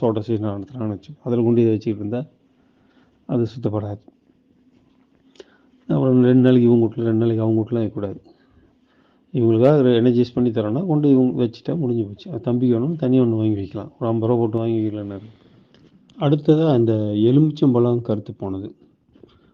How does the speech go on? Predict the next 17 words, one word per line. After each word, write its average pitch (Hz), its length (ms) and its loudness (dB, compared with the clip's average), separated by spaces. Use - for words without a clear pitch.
அது 175 380 0
சடோரியில 143 600 4
எலுமிச்சம்பழத்துக்குன்னு 131 1000 2
ஒரு, 110 460 0
ஒரு 113 540 -8
ஸ்பெஷாலிட்டி 117 600 -2
இருக்கு. 101 380 -6
கனிகள்ல 113 380 2
ராஜகனி 110 560 -2
அது. 98 200 -12
நெகட்டிவ் 123 440 4
வந்து 113 180 2
டிஸ்ட்ராய் 110 320 -2
பண்ணக்கூடிய 101 320 -6
தன்மை 107 300 -4
அதுக்கு 98 220 -12
இருக்கு. - 280 -20